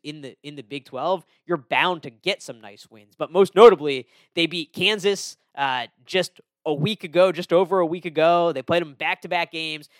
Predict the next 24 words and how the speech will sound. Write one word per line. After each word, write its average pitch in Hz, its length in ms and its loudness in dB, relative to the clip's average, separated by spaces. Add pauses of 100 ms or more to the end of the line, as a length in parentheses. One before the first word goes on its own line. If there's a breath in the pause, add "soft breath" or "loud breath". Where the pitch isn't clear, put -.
(120 soft breath)
They 170 80 -8
beat 196 260 -4
'em 190 120 -2
at 165 80 -4
home, 165 440 -2 (220 soft breath)
fell 190 180 8
just 175 300 -2
short 170 300 2
on 160 100 4
the 151 100 -8
road. 127 460 -4 (220 soft breath)
But 175 160 4 (260)
beating 220 260 -6
Kansas 185 280 -6
is 165 100 -14
a 165 60 -6
huge 165 240 -6
win. 147 400 -4 (200 soft breath)
They 143 120 -8
beat 180 240 -10
Texas 185 320 -6
Tech 190 200 -2
before 160 420 -6
that, 147 360 0